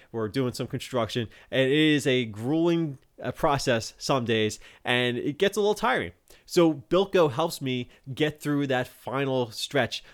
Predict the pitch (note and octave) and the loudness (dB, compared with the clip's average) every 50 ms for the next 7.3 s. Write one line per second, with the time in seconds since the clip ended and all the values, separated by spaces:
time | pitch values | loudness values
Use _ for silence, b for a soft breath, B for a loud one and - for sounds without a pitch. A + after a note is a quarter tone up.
0 | B B - B2 G#2 A2+ A2+ F#2+ B2 A#2 G#2+ G2 F#2+ F#2+ A2 B2+ C#3+ D3 C#3+ C3 | B B -6 -6 -4 -4 -4 0 0 2 2 2 0 0 0 0 0 0 -2 -4
1 | - - - C3+ C3 B2+ A#2 B2+ B2 A#2 G#2+ - - B2+ A2+ - A#2+ A#2 A2+ A2 | -4 -6 -8 -6 -6 -6 -4 -4 -6 -6 -6 -4 -4 -4 -4 -2 -4 -4 -4 -4
2 | G#2 - b b b b - A#2 G#2+ G#2+ A2 C#3 D3+ D3 C#3+ C#3+ C3+ B2+ B2+ B2 | -6 -10 b b b b -6 -4 -4 -2 0 0 0 2 2 0 0 0 0 0
3 | A#2+ A#2 - - C#3 A#2+ A#2 A#2 A2+ - b b b b A#2+ - - C3 A#2 A2 | -2 -2 -4 -6 -4 -4 -4 -4 -6 -10 b b b b -8 -2 0 0 0 2
4 | A2 B2+ B2 A2+ - - A#2+ - - C3 B2 A#2 A#2 A2+ G#2+ A#2+ A2 - B2 B2 | 2 0 0 -2 -2 -8 -10 -6 -4 -2 -2 -2 -2 -2 -2 -4 -4 -2 -2 -4
5 | - - B2 A#2+ A#2 A2+ A2+ A2 - - A2+ F#2 F#2+ F#2+ - C3 B2+ - C#3 C3 | -4 -4 -4 -4 -2 -2 -4 -4 -4 -4 -4 -4 -4 -4 -4 -4 -4 -2 -2 -2
6 | A#2+ - C3 C3 B2+ B2 - B B B B G2+ F#2+ A2+ C#3 C#3+ C3+ C3 B2 A2 | -2 0 0 0 0 -2 -4 B B B B -8 -4 0 2 2 2 2 2 0
7 | F#2 C3 A#2+ A2 G2+ F2 | 2 2 2 2 2 0